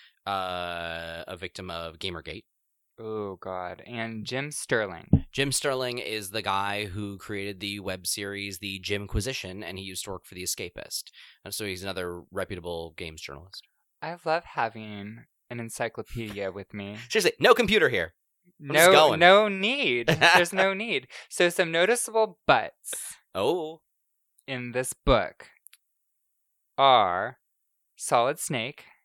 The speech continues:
Speaker 1: Oh, oh, oh,
Speaker 2: Metal
Speaker 1: yeah.
Speaker 2: Gear.
Speaker 1: When does this book come out?
Speaker 2: Well,
Speaker 1: Is it a picture book?
Speaker 2: it has drawings, but they're
Speaker 1: Hmm.
Speaker 2: drawings made just for the book.
Speaker 1: Okay.
Speaker 2: So
Speaker 1: But has it come out yet?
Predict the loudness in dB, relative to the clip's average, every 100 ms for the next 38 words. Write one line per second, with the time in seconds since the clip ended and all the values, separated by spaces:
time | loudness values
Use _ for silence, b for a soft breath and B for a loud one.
0 | -8 -6 -4 0 2 2 0 -4 -4 -6
1 | -4 -4 -4 -6 2 4 4 0 0 0
2 | 0 -8 -12 _ _ _ -20 b b b
3 | b _ 6 8 10 8 6 2 0 6
4 | 6 6 -8 -10 -16 _ _ _ _ -2
5 | -2 -2 2 4 4 0 -16 -10 -2 0
6 | 0 -2 -8 -16 -18 0 0 2 0 0
7 | -8 -20 -2 2 2 0 -6 -4 0 0
8 | -2 -6 -8 -8 -6 -8 -8 -18 -14 -12
9 | -14 -18 _ _ -4 0 0 0 -2 -8
10 | -8 -6 -6 -6 -4 -4 -6